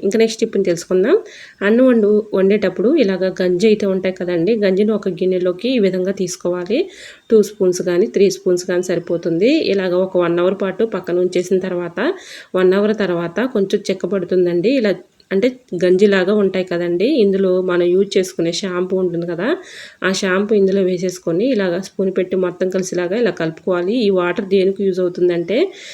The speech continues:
మనం తలస్నానం చేసే ఒక వన్ అవర్ ముందు ఇలా తలకి, తలకి బాగా పట్టించేసి వన్ అవర్ తర్వాత ఈ వాటర్తోనే అంటే ఈ గంజి అలానే షాంపూ వాటర్తోనే తలస్నానం చేసామనుకోండి మన జుట్టు చక్కగా పె-, పెరుగుతుంది.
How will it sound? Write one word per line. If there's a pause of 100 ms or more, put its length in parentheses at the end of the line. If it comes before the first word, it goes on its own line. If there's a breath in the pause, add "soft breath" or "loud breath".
(200 loud breath)
మనం (100)
తలస్నానం
చేసే
ఒక
వన్
అవర్
ముందు (480 loud breath)
ఇలా
తలకి,
తలకి
బాగా
పట్టించేసి
వన్
అవర్
తర్వాత (140)
ఈ
వాటర్తోనే (240)
అంటే (160)
ఈ (140)
గంజి (140)
అలానే
షాంపూ
వాటర్తోనే
తలస్నానం
చేసామనుకోండి (480 loud breath)
మన
జుట్టు
చక్కగా
పె-,
పెరుగుతుంది.